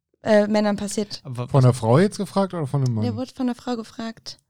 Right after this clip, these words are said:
Speaker 3: Ja, weil mir ist nämlich vorhin, ist immer, ich finde immer so doof, wenn man dann sagt, „Ja, aber geht ja nicht nur euch Frauen so“, ne?
Speaker 1: Ja, genau.
Speaker 3: Ich zieh jetzt gar nicht, also gut, kann man,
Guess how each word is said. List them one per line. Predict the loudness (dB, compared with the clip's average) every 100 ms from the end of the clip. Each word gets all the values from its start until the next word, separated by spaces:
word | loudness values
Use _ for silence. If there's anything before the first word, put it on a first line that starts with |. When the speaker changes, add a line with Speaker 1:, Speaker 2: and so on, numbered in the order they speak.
| _ _ _ _
Speaker 3:
Ja, | 0 2
weil | 6 6
mir | 6
ist | 4
nämlich | 0 2
vorhin, | 2 4 2 -4 -8
ist | -4
immer, | -2 -4
ich | -4
finde | -2 0
immer | 0 0
so | 0
doof, | 2 2 0 -6 -20 -12
wenn | -2 0
man | 2
dann | 2 2
sagt, | 2 0 2
„Ja, | 2 2
aber | 2 0 2 0 -8 _ _ _
geht | -6 0
ja | 2
nicht | 2 2
nur | 0
euch | 0 0
Frauen | 0 2
so“, | 2 2 0 -4
ne? | -4 -2 0
Speaker 1:
Ja, | -4
genau. | -6 -4
Speaker 3:
Ich | -4
zieh | 2 4
jetzt | 4 6
gar | 6
nicht, | 6 2 0
also | 2 4 2 -2 _ _ _ _
gut, | 4 4 2
kann | 0
man, | 0 -4